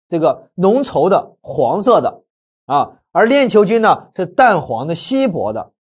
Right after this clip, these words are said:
哎，所以说这两个呢都是黄，只是一个浓黄，一个淡黄啊，一个淡黄，一个稠一些，一个稀薄一些。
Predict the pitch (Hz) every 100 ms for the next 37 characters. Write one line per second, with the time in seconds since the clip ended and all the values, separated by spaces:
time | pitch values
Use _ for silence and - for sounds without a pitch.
0 | _ 117 139 131 147 160 190 233 170 143
1 | 165 165 233 233 - 123 117 - _ -
2 | 151 170 160 220 208 156 202 254 160 160
3 | 165 - - 135 180 180 208 196 127 107
4 | 87 90 _ _ _ _ _ 135 180 165
5 | 151 170 151 117 95 - _ _ _ _
6 | _ _ _ _ _ _ - 202 240 -
7 | 156 202 226 202 202 - - 147 175 -
8 | 202 139 107 101 110 98